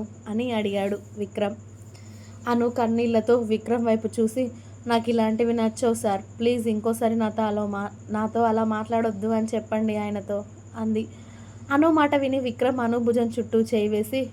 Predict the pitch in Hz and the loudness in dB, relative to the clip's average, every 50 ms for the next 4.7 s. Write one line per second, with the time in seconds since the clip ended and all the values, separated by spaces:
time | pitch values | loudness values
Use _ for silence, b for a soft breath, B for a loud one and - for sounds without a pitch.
0 | - 214 202 202 214 214 214 214 220 220 208 214 208 226 214 - - 220 214 214 | -6 -4 -2 0 0 2 2 2 2 2 2 2 2 0 -2 -4 -4 -2 0 0
1 | 208 202 202 214 214 220 208 214 220 - B B B B B B B B - 220 | 0 0 -2 -2 -2 -2 -2 -2 -4 -6 B B B B B B B B -2 -2
2 | 220 220 - 233 226 - 233 233 233 220 220 220 214 214 208 220 214 214 208 214 | 0 2 2 2 4 6 6 6 6 6 4 2 2 2 2 2 2 2 0 0
3 | 214 220 233 226 220 220 220 214 214 214 202 208 208 214 214 - 220 214 214 - | 0 0 0 2 2 2 2 0 0 -2 -2 -2 -2 0 0 0 -2 -2 0 0
4 | 226 226 208 190 202 196 202 208 208 214 214 208 196 196 | 0 0 0 0 0 0 2 2 2 2 2 0 0 -2